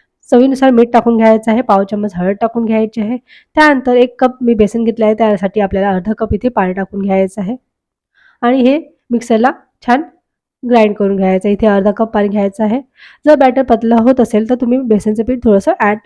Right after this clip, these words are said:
करू शकता जर झालं तर. शक्यतो मेजरमेंट ज्याप्रमाणे मी सांगत आहे त्याप्रमाणे एकदम परफेक्ट हे मेजरमेंट आहे. त्यानंतर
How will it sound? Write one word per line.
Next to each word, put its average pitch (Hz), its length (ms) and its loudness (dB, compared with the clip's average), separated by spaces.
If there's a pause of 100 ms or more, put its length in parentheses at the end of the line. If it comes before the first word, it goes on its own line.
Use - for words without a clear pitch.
(180)
करू 220 140 4
शकता 220 340 -2 (420)
जर 277 120 4
झालं 233 260 2 (120)
तर. 196 140 -2 (340)
शक्यतो 254 400 2 (380)
मेजरमेंट 233 460 2
ज्याप्रमाणे 226 560 2
मी 240 80 -2
सांगत 190 280 -2
आहे 226 100 0
त्याप्रमाणे 220 540 -4
एकदम 208 340 -4 (400)
परफेक्ट 226 380 2
हे 254 80 4
मेजरमेंट 214 420 0
आहे. 208 200 -4
त्यानंतर 269 720 0